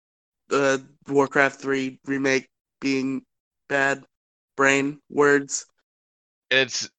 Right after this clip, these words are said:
Speaker 2: incredibly sad to say if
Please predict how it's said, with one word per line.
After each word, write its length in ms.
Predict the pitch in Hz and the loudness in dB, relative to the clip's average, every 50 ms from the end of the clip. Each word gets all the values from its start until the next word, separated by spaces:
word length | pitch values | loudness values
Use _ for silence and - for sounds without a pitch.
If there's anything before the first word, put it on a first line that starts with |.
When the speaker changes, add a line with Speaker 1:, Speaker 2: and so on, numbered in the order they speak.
| _ - | _ -10
Speaker 2:
incredibly 640 | 123 127 120 - - 147 143 143 156 151 156 165 147 | -8 -8 -6 -4 0 2 2 2 2 0 0 0 0
sad 400 | 135 - - 127 120 113 113 98 | 0 0 0 2 2 2 0 -2
to 100 | 107 107 | -6 -6
say 640 | - - - 107 104 101 98 98 95 98 95 95 - - - - | -6 -4 -2 0 2 2 2 2 2 2 0 0 -2 -4 -4 -2
if 640 | 101 98 98 98 95 95 95 - - - - - | 0 0 2 2 0 -2 -4 -8 -14 -18 -20 -20